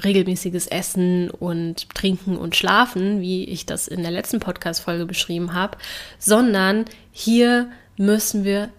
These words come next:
erstmal verstehen, wodurch entsteht P M S überhaupt.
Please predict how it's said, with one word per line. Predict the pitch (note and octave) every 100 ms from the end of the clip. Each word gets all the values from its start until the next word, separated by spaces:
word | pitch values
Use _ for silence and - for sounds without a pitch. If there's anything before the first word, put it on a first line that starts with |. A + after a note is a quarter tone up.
| -
erstmal | G3 F#3+ - F#3
verstehen, | F#3 F#3 - - F3 E3+ E3+ - - _
wodurch | F#3+ A#3 G3 F#3 F#3 -
entsteht | F#3+ - F3 F3
P | - F3+
M | E3+ -
S | D#3+ -
überhaupt. | F3 E3 D#3 D#3+ D#3 - -